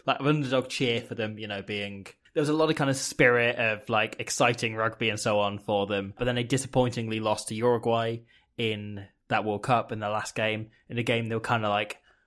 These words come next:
they were looking at as maybe their real chance to win, and they lost that. But the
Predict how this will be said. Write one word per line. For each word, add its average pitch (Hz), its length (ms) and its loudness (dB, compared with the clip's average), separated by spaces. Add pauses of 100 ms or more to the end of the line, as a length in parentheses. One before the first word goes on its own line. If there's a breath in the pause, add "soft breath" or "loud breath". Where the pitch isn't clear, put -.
(200)
they 147 120 4
were 147 100 8
looking 143 400 4
at 117 180 2
as 117 100 -4
maybe 123 320 0
their 117 160 2
real 117 200 2
chance 110 280 -4
to 101 100 -8
win, 113 400 -2 (180)
and 104 200 -6
they 104 60 -2
lost 107 280 0
that. 107 300 2 (160)
But - 500 2 (320)
the 117 480 0